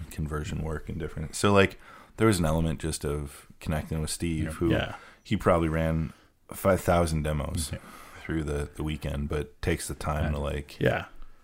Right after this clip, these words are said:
Speaker 3: Like, you felt like he was invested in you,
Speaker 2: Right.
Speaker 3: and, and, and he was. Like,
Speaker 2: Right.
Speaker 3: you know, he, he wanted to learn more and, and,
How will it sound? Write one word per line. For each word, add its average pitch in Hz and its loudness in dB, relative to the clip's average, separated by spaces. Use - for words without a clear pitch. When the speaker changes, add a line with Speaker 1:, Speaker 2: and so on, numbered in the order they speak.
Speaker 3:
Like, 113 2
you 117 4
felt 117 6
like 110 4
he - 4
was 117 8
invested 104 2
in 104 4
you, 104 6
Speaker 2:
Right. 104 8
Speaker 3:
and, 92 2
and, 117 10
and 147 12
he 147 12
was. 139 10
Like, 107 8
Speaker 2:
Right. 95 6
Speaker 3:
you 120 8
know, 110 10
he, 113 6
he 110 4
wanted 107 6
to 104 4
learn 104 4
more 101 4
and, 98 -2
and, 92 -4